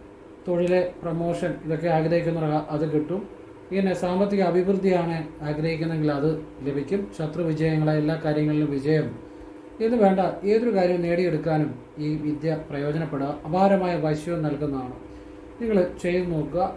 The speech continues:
വിശ്വാസത്തോടുകൂടി ചെയ്യണം, വെറുതെ ചെയ്തിട്ട് ഒരു കാര്യമില്ല, സമയം കളയാന്നുള്ളൂ. വിശ്വാസത്തോടെ പറയുന്ന രീതിയിൽ ചെയ്യുക, ചെയ്താൽ അമ്മയുടെ അനുഗ്രഹം നിങ്ങൾക്ക് ഒരു ദിവസം ചെയ്തുകൊണ്ട് കാര്യമില്ല, ഇത്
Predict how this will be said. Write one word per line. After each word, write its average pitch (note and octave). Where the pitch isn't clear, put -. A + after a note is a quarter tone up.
വിശ്വാസത്തോടുകൂടി G3
ചെയ്യണം, D3
വെറുതെ D#3
ചെയ്തിട്ട് D#3
ഒരു F#3
കാര്യമില്ല, D3
സമയം D#3
കളയാന്നുള്ളൂ. C#3
വിശ്വാസത്തോടെ G3+
പറയുന്ന E3+
രീതിയിൽ D#3+
ചെയ്യുക, D3+
ചെയ്താൽ D3+
അമ്മയുടെ D#3
അനുഗ്രഹം D#3
നിങ്ങൾക്ക് F#3+
ഒരു G#3
ദിവസം G#3
ചെയ്തുകൊണ്ട് G3
കാര്യമില്ല, E3
ഇത് B3